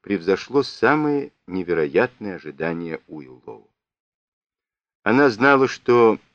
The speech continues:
лицедейство, актерство, вероломство процветают в писательской среде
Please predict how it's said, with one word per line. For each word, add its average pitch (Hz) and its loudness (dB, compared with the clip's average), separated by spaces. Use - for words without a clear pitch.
лицедейство, 113 -2
актерство, 117 0
вероломство 107 0
процветают 151 0
в - -20
писательской 73 -8
среде 69 -20